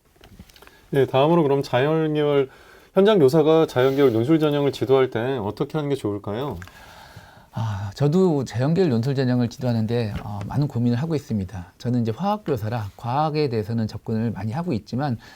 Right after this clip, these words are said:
Speaker 2: 수학은 어려운 부분도 있거든요. 그러나 이제 수리 논술도 어떻게 준비하라고 당연히 가이드를 해야 되는 거고요. 어, 선생님들이 해야 될 것들을 이렇게 두 파트로 나눠봤습니다. 첫 번째로는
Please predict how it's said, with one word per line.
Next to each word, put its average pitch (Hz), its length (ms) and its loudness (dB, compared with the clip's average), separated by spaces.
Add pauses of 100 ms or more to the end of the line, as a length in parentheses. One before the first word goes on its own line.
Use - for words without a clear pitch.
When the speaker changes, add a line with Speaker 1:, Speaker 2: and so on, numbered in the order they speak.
(140)
Speaker 2:
수학은 135 720 -2 (220)
어려운 147 400 -2
부분도 113 300 -4
있거든요. 104 500 -6 (100)
그러나 151 240 -4
이제 139 80 0
수리 269 300 -2
논술도 165 480 -2
어떻게 143 360 -4
준비하라고 139 720 -2 (280)
당연히 151 360 -4
가이드를 117 480 -6
해야 190 160 -2
되는 170 220 -6
거고요. 123 340 -4 (480)
어, 120 220 -6
선생님들이 240 540 0
해야 185 140 4
될 156 160 -2
것들을 131 380 -6
이렇게 117 200 -4
두 147 380 -6
파트로 143 300 -10
나눠봤습니다. 110 840 -6 (220)
첫 214 140 -6
번째로는 170 600 -2